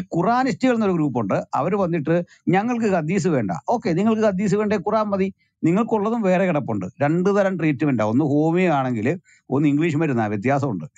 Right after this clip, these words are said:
രണ്ടും ഉണ്ട്, രണ്ടും രണ്ടാണ്. ആർക്കും കൊടുക്കാൻ വേണ്ടത് സമൃദ്ധമായിട്ട് ഞങ്ങളുടെ ആവനാഴിയിലുണ്ട്. നിങ്ങളിങ്ങനെ വന്ന് പെടാവോ? ച-,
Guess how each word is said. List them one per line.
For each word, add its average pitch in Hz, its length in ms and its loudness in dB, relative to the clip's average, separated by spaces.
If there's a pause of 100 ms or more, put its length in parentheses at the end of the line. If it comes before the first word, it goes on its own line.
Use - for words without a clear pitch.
രണ്ടും 139 280 0
ഉണ്ട്, 123 140 0 (100)
രണ്ടും 160 340 0
രണ്ടാണ്. 127 340 0 (540)
ആർക്കും 190 400 -2
കൊടുക്കാൻ 180 340 0 (120)
വേണ്ടത് 139 280 0 (140)
സമൃദ്ധമായിട്ട് 160 800 0
ഞങ്ങളുടെ 139 300 2
ആവനാഴിയിലുണ്ട്. 131 680 0 (420)
നിങ്ങളിങ്ങനെ 196 420 2
വന്ന് 160 140 -2 (140)
പെടാവോ? 120 360 0 (540)
ച-, - 140 -2